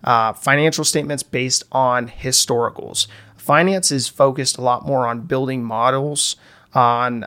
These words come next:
uh, on where you're going, like, what, from a visionary standpoint, what do you want to accomplish, and, and really building the models around, uh, what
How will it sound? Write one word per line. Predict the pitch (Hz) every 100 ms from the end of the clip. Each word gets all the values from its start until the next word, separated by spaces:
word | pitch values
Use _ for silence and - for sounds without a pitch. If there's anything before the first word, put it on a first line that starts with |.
| -
uh, | 120 117 113 -
on | - 143
where | 175
you're | 175 123
going, | 135 123 117 60
like, | - 127 -
what, | 135 143 - - - _
from | _ 135 127
a |
visionary | 117 127 147 147 135 127
standpoint, | 120 127 120 120 123 120
what | 131 143
do |
you | 139 131
want | 123 120 120 - -
to | - 117
accomplish, | - - 156 165 190 196 - - - -
and, | 135 123 120 120 - -
and | 135 123 120 139
really | 165 139
building | 120 139 139 139
the | 123
models | 117 117 127 123 123 -
around, | 127 123 120 113 120 147 165 _ _ _ _
uh, | - 117 110 110 -
what | - - 143 139 131 135 - -